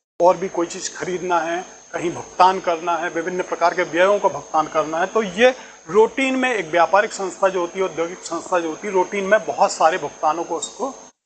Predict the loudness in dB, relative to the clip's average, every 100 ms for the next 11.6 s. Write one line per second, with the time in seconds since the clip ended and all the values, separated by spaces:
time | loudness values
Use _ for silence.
0 | _ _ _ 4 4 6 2 2 -8 -12
1 | -14 -20 _ _ _ _ 2 4 4 4
2 | 4 4 0 2 -2 0 2 2 2 -2
3 | -20 _ _ 4 6 6 2 -4 2 2
4 | 4 -4 0 4 4 4 2 2 2 -4
5 | -4 2 2 2 0 -2 -2 0 0 -4
6 | -10 -14 -20 _ _ _ _ -4 0 4
7 | 4 4 2 0 -2 -4 -2 -2 -2 -8
8 | -20 _ -12 0 2 6 6 6 4 0
9 | 4 4 4 -2 -20 _ _ _ _ -2
10 | 2 2 2 2 2 -4 -6 -12 -14 -20
11 | _ -10 -2 4 4